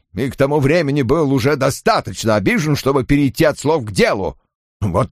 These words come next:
только упустил время. Мой возраст приближался к семидесяти, и конкуренты больше не пытались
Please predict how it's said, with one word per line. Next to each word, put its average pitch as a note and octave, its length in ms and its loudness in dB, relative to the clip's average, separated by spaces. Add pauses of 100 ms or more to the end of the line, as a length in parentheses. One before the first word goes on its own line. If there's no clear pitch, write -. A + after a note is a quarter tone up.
только E3 640 2 (220)
упустил D3 720 0
время. A#2+ 460 0 (680)
Мой F#2 220 0
возраст D3 760 -2 (200)
приближался C3+ 760 2
к - 80 -10
семидесяти, F#3 920 0 (520)
и D#3+ 120 2
конкуренты G3+ 680 2
больше A3+ 380 0
не A#3 140 2
пытались F3 760 0